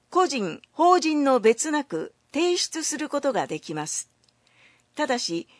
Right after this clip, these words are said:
陳情については別の取り扱いがありますので、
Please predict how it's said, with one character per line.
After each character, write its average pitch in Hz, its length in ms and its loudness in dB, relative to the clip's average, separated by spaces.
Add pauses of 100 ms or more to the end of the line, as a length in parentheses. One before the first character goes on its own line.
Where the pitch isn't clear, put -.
(120)
陳 359 280 0
情 339 200 2
に 320 140 -4
つ 311 120 -8
い 262 120 -6
て 180 100 -6
は 151 260 -2 (180)
別 220 320 0
の 320 180 2
取 285 200 0
り 320 80 0
扱 285 360 -2
い 269 80 0
が 254 160 2
あ 254 80 2
り 262 100 -4
ま 262 140 -2
す 175 140 -6
の 156 100 -6
で、 - 240 -6